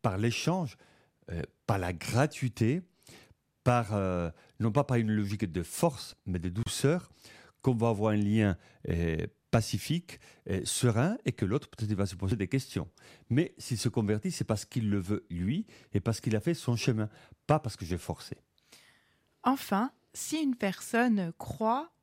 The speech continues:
Speaker 2: et suit, hein, les préceptes d'une autre religion tout au long de sa vie, pourra-t-elle gagner le paradis, euh, comme on l'entend, euh, en tant que chrétien ?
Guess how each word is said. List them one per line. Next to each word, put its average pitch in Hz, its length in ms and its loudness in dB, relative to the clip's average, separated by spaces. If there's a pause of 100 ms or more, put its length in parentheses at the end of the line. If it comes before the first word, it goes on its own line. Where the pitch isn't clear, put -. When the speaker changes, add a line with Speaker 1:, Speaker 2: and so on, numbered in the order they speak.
Speaker 2:
et 185 120 -4
suit, 311 400 -4
hein, 247 180 0
les 190 180 -2
préceptes 202 600 -6
d'une 185 220 -4
autre 214 240 -4
religion 190 480 -2
tout - 240 -10
au - 20 -2
long 214 140 -2
de 262 60 -6
sa 175 200 -2
vie, 175 260 -4 (580)
pourra-t-elle 220 400 -4
gagner 214 300 -6
le 196 120 -6
paradis, 190 720 -6
euh, 175 220 -10 (520)
comme 190 180 -8
on 190 80 -8
l'entend, 180 580 -6
euh, 156 180 -10
en 160 80 -14
tant 180 160 -10
que 180 120 -10
chrétien ? - 520 -10